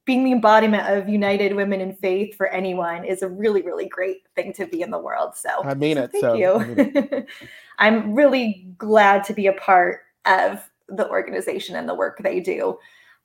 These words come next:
Speaker 1: So we'll start at the beginning. Eighteen sixty-nine is when six women went to, uh, Tremont Methodist Episcopal Church in Boston, Massachusetts.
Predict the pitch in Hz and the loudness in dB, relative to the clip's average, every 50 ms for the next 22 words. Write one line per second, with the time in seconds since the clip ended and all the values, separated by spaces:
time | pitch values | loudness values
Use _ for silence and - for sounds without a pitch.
0 | _ _ _ _ _ - - - 196 185 190 208 196 190 - - - - - - | _ _ _ _ _ -12 -6 -2 -2 2 4 4 2 2 0 -6 -8 -10 -10 -10
1 | 165 - - - - _ - _ - 226 220 - 254 311 330 240 208 190 185 190 | -10 -10 -10 -12 -16 _ -20 _ -10 -8 -4 -4 -2 0 0 0 0 -2 -4 -8
2 | 196 _ - 233 285 294 - - - 359 370 381 381 359 339 - 330 330 - - | -12 _ -4 -2 -2 -2 -4 -2 0 2 4 4 4 2 2 2 0 0 0 0
3 | - 262 254 247 233 214 202 185 185 190 190 - 202 196 196 202 202 202 180 202 | 0 2 4 6 6 4 4 0 -2 -2 -2 0 0 0 0 0 -2 -2 0 2
4 | 208 196 196 196 196 196 202 196 - - - _ _ _ _ _ _ _ _ - | 2 2 2 2 2 0 0 -2 -6 -10 -20 _ _ _ _ _ _ _ _ -14
5 | - - - - - - - - 277 294 285 - - 370 277 240 233 233 254 320 | -8 -6 -4 -4 -4 -4 -2 2 2 2 2 4 4 6 6 8 6 6 4 2
6 | 330 - - _ _ _ _ _ _ - - - 208 214 220 - 233 - - - | -2 -4 -12 _ _ _ _ _ _ -20 -12 -4 0 0 0 0 0 -4 -8 -6
7 | - 254 233 214 214 208 202 196 196 190 - - - 170 - - - - - _ | -2 0 2 2 2 4 4 4 4 2 2 0 0 0 0 0 -4 -6 -8 _
8 | _ _ - - - - - 254 269 294 302 302 302 247 214 233 254 285 277 294 | _ _ -8 -8 -6 -6 -4 -2 -2 2 4 4 6 6 6 6 6 6 6 6
9 | 262 277 277 277 277 - 247 226 - 269 262 262 - - 277 - 247 247 240 247 | 8 8 8 6 6 0 -2 -2 0 -2 -2 -2 -2 -4 0 4 4 6 6 4
10 | 220 - - 233 196 202 196 196 - - - - - - _ - 220 202 202 202 | 2 -2 -2 -2 0 0 -2 -4 -6 -10 -10 -12 -14 -12 _ -2 0 2 2 2
11 | 202 - - 202 190 202 233 226 - - 262 247 247 233 247 240 247 214 - - | 0 0 2 4 6 6 4 4 2 -2 0 2 2 2 0 -2 -6 -10 -8 -8
12 | 196 185 - 175 - - - - - | -8 -6 -4 -6 -6 -6 -8 -10 -20